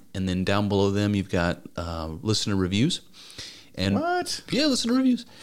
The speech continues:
Speaker 1: And, uh, this is cool, man. Check this out. So
Speaker 2: I didn't even know we had any listener reviews.
Speaker 1: Oh, we do.
Speaker 2: Cool,
Speaker 1: We
Speaker 2: man.
Speaker 1: ju-, we just got two, two more, uh, over the weekend, I think. But anyway,
Speaker 2: Sweet.
Speaker 1: so you can check out the web, the, the web episodes, but you can ha-, also search them, which I thought was cool 'cause, like,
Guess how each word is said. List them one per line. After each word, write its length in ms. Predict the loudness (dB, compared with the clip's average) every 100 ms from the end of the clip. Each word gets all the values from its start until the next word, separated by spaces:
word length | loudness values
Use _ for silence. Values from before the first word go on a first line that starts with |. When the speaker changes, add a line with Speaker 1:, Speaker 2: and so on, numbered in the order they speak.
| -16 -14 -16 -16 -4
Speaker 1:
And, 380 | 0 2 2 4
uh, 360 | 6 4 2 -2 -16 -18 -2
this 200 | 0 0
is 60 | 2
cool, 180 | 2 2
man. 180 | 2 0
Check 180 | -2
this 160 | -2 0
out. 200 | 0 2
So 160 | 2 4
Speaker 2:
I 40 |
didn't 120 | 4
even 160 | 2 2
know 100 | 4
we 120 | 4
had 240 | 4 2
any 180 | 2 2
listener 440 | 2 0 0 0 2
reviews. 500 | 0 0 0 0 -4
Speaker 1:
Oh, 120 | -4
we 120 | -2
do. 280 | 0 0 -2 -8 -20 -16
Speaker 2:
Cool, 300 | -8 -4 -2
Speaker 1:
We 80 | 0
Speaker 2:
man. 100 | 0
Speaker 1:
ju-, 60 | 2
we 80 | 2
just 160 | 2
got 160 | 0 2
two, 280 | 2 2 -2 -18 -16 -8
two 180 | -2
more, 300 | 0 2 4
uh, 60 | 6 4 4 0 -2
over 160 | -4 -2
the 80 |
weekend, 260 | -2 0 0
I 60 | 0
think. 180 | 0
But 140 | 2 4
anyway, 300 | 4 4 0
Speaker 2:
Sweet. 280 | -4 -10 -12 -16 -20 -20 -20 -10
Speaker 1:
so 140 | -6 -4
you 100 | -4
can 140 | 0
check 160 | 2 4
out 100 | 4
the 60 |
web, 140 | 4 2
the, 320 | 2 4 4
the 80 | 4
web 220 | 2 2
episodes, 500 | 2 2 2 2 0 -4 -10 -4
but 140 | 0
you 40 |
can 100 | 0
ha-, 120 | 0 0
also 300 | 0 2 2
search 400 | 2 4 2 2
them, 100 | 2
which 160 | 2 0
I 20 |
thought 180 | -2 -2
was 120 | -2
cool 180 | 2 2
'cause, 180 | 4 2
like, 160 | 0